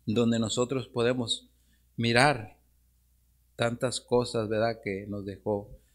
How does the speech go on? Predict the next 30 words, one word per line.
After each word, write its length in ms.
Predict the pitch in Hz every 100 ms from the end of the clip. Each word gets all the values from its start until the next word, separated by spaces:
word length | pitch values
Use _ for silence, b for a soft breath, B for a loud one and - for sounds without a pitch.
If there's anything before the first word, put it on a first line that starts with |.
| _ _
Aquí 440 | 104 - 143 151
en 460 | 123 123 120 107 B B B B B _ _ _ _ _
Juan 380 | _ 165 160 165
trece, 800 | 165 170 170 185 170 175 185 190
treinta 380 | 143 131 127 127
y 140 | 120
cuatro, 420 | - 156 170 139 139
hermanos, 720 | 139 135 139 - - - -
y 160 | 123 117
treinta 360 | 123 117 117 117
y 80 |
cinco 440 | 110 147 160 156 139
dice, 640 | 147 143 156 131 104 - -
"Un 160 | 147 175
mandamiento 600 | 202 190 165 185 175 175
nuevo 380 | 160 170 160 117
os 180 | 110
doy", 240 | 131 208 185
dice, 360 | 127 - 90 - _ _ _ -
"que 120 | 147
os 280 | 147 143 -
améis 500 | 135 139 185 214 -
unos 360 | 185 185 165 143
a 100 | 127
otros 800 | 143 202 202 143 139 139 - _
como 260 | 123 123 117
yo 200 | 131 156
os 340 | 160 - 143
he 120 | 139
amado, 560 | 131 127 139 139 98